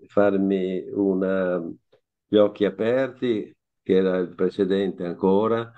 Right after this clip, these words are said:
occhi aperti significa perché? Perché il mondo sta cambiando tantissimo, per esempio il mondo informatico, eh, che, che è un mondo sconosciuto, insomma,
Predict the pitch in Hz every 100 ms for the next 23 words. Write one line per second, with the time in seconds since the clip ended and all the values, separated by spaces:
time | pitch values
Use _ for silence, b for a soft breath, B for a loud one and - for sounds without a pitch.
0 | B B B 98 98 95 98 101 113 113
1 | 92 - 95 98 98 104 104 98 87 -
2 | _ _ _ 101 98 98 95 76 90 90
3 | 98 107 110 92 85 90 87 95 95 98
4 | 95 101 92 92 90 87 101 95 107 101
5 | 92 - 87 90 95 95 95 90 90 90
6 | 90 87 87 82 90 90 92 90 85 -
7 | _ _ _ _ 87 87 85 78 80 80
8 | - 87 82 85 98 90 87 95 92 -
9 | 87 - - 120 95 - - 71 76 80